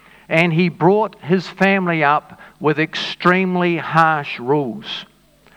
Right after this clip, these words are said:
Jack received very little love from his father, little encouragement or special times with his dad. He was never allowed to grow his hair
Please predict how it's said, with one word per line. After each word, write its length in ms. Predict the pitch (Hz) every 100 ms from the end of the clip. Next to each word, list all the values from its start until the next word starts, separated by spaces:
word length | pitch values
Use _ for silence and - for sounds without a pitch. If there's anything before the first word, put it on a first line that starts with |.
| - _ -
Jack 480 | 170 180 185 - -
received 480 | 151 156 180 170 139
very 300 | 139 165 156
little 360 | 170 165 139
love 240 | 139 151 143
from 260 | - 135
his 160 | 131 123
father, 480 | - 143 147 107 82 _ - - - _
little 400 | 120 170 190 185
encouragement 880 | 180 165 160 151 147 143 143 151 -
or 300 | 147 143 139
special 520 | - - 160 - 165
times 720 | - 180 175 117 110 107 - - _ _
with 140 | 123 107
his 160 | 104
dad. 440 | - 131 120 90 - _ _ _ _ _ _ _ _ _ _
He 100 | -
was 160 | 131 143
never 320 | 156 190 196 165
allowed 520 | 175 170 175 170 151
to 100 | 160
grow 520 | 147 143 156 156 156
his 260 | 143 160 147
hair 540 | 123 156 180 143 90